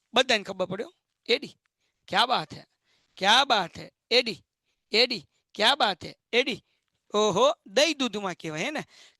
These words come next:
કોણ દહીં દૂધમાં છે? તો કે એ ડી. એ ડી બરાબર એ ડી. હું લખવાનું સામાન્ય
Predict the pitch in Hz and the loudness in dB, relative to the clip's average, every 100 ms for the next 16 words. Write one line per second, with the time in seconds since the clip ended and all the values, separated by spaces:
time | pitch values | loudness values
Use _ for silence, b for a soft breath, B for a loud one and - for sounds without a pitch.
0 | - 311 381 349 359 359 339 339 330 320 | 4 6 6 4 4 4 2 2 0 0
1 | 285 277 254 214 208 262 233 - _ _ | -4 -4 -8 -4 0 0 -4 -10 _ _
2 | _ _ _ _ 220 233 226 247 247 220 | _ _ _ _ 0 0 0 -4 -4 -4
3 | 220 208 190 196 202 - _ 202 180 160 | -2 -2 -4 -4 -4 -8 _ -8 -8 -10
4 | - - _ _ _ _ _ _ _ _ | -20 -20 _ _ _ _ _ _ _ _
5 | _ 226 247 254 269 254 247 240 214 214 | _ 0 2 2 4 2 0 -4 -2 0
6 | 220 220 208 214 226 294 | -2 -2 -4 0 0 -2